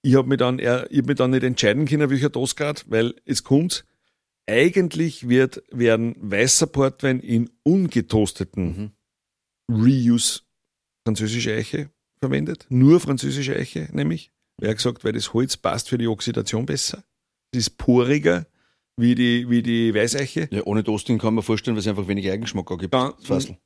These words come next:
Speaker 1: ja, erstens das und, und sie wollen dieses offenporige scheinbar. Also
Speaker 2: Mhm.
Speaker 1: frag mich nicht. Und vielleicht geht's auch ums Geld. Vielleicht soll's auch günstig sein.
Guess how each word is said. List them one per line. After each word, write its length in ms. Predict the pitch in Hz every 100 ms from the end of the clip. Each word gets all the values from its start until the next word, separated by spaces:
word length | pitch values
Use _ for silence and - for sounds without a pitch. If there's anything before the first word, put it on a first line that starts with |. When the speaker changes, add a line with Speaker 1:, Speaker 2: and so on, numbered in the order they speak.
| -
Speaker 1:
ja, 380 | 127 123 139 190
erstens 340 | 151 151 165
das 260 | - 160 -
und, 440 | - 170 180 -
und 160 | 170 156
sie 180 | 156 131
wollen 240 | 135 170
dieses 300 | 156 139 147
offenporige 840 | 139 156 - 139 - 117 101 98
scheinbar. 360 | 92 85 80 90
Also 220 | 104 127
Speaker 2:
Mhm. 80 | 113 - -
Speaker 1:
frag 220 | 117 127
mich 100 | 127
nicht. 300 | 90 78 - _ _ _ -
Und 180 | 127 113
vielleicht 360 | - 127 120
geht's 180 | - 113
auch 60 | 120
ums 180 | 104 -
Geld. 260 | 80 - _ _ - - - - _ _
Vielleicht 200 | 110 101
soll's 160 | 117 110
auch 80 | 98
günstig 340 | 92 - -
sein. 180 | -